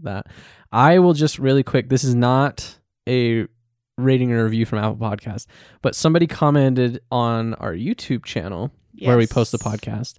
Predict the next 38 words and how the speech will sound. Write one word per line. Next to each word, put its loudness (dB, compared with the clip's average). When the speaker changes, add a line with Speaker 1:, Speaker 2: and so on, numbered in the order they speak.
Speaker 1:
and 0
I 4
wanted 2
to -18
shout 0
it 4
out 2
because, -6
first -2
of -4
all, 0
we -2
do 0
read -2
those -4
comments -10
on -10
YouTube. -10
But 2
this 4
person, 2
his -2
name 0
is -4
Jack -2
Hannaford 0
Hill. -4
Speaker 2:
Okay. -6
Hi, 2
Jack. 0
Speaker 1:
Hi, 4
Jack. -2
They 2
said 2
that 2
they 2
had 0
commented, 0